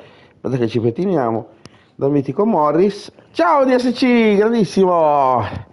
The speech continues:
Benvenuti ragazzi, ci pettiniamo perché bisogna sempre essere al top, eh? Eh sì, eh sì, eh sì. Grande, ciao a tutti, ciao a tutti, mitici,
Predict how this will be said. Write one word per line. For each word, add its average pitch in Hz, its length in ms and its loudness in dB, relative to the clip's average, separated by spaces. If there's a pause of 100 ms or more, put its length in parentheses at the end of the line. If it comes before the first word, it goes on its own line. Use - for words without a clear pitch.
(380)
Benvenuti 208 720 2
ragazzi, 180 480 2
ci - 100 -12
pettiniamo 165 460 -2
perché 139 220 0
bisogna 135 260 -2
sempre 139 360 0
essere 131 280 0
al 107 160 -2
top, - 320 -8
eh? 131 280 -2 (840)
Eh 101 380 2
sì, - 280 -4
eh 107 260 0
sì, - 280 -6
eh 101 140 0
sì. - 200 -10 (600)
Grande, 170 880 0
ciao 143 260 0
a 131 60 0
tutti, 190 400 -2
ciao 107 160 -2
a 107 40 -2
tutti, 185 280 -6
mitici, 143 720 -4